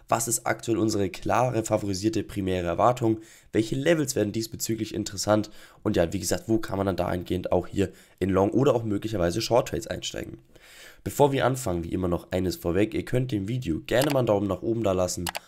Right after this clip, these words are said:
falls ihr nicht geschehen, auch gerne den Kanal kostenlos abonnieren und wenn ihr möchtet, auch die Glocke aktivieren. Über ein Kommi, um den YouTube-Algo zu supporten, würden wir uns natürlich auch,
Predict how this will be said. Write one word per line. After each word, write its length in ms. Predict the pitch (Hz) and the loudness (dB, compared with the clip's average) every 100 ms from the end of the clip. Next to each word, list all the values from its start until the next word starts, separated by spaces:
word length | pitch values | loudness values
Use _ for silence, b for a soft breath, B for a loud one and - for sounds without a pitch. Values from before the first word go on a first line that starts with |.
| B | B
falls 300 | - 98 101 | -4 -4 -2
ihr 60 | 95 | -6
nicht 140 | 85 | -4
geschehen, 400 | - - 87 82 | -6 -4 -4 0
auch 300 | 87 110 - | 2 2 0
gerne 260 | 117 107 101 | 0 2 0
den 120 | 101 | -4
Kanal 340 | 98 87 85 | -4 -2 -2
kostenlos 540 | - 151 - 143 123 113 | -2 -4 -2 -2 -2 -2
abonnieren 560 | 98 92 90 92 92 B B B | -4 -4 -2 -4 -6 B B B
und 120 | 113 | 0
wenn 140 | 110 98 | 2 2
ihr 60 | |
möchtet, 440 | 87 80 - - - | 0 -2 -6 -12 -8
auch 260 | 76 78 b b b | -8 -10 b b b
die 100 | 101 | -6
Glocke 320 | 101 104 104 - | 4 4 4 -4
aktivieren. 580 | - - - - - - b b b | -6 -12 -10 -10 -10 -16 b b b
Über 200 | 170 175 | 4 4
ein 100 | 156 | 4
Kommi, 400 | 143 127 127 127 127 | 2 2 2 0 0
um 160 | - 139 | 0 2
den 120 | 127 | 2
YouTube-Algo 580 | 113 110 - 87 98 98 | 0 -2 0 0 2 -2
zu 120 | - | -6
supporten, 560 | - - 90 87 92 87 b b - | -10 -6 -2 -2 -4 -8 b b -2
würden 360 | 101 113 107 | 4 6 6
wir 120 | 90 90 | 4 0
uns 160 | 85 | 0
natürlich 460 | 87 - 80 82 - | -4 -6 -8 -8 -4
auch, 280 | 80 78 | -4 -4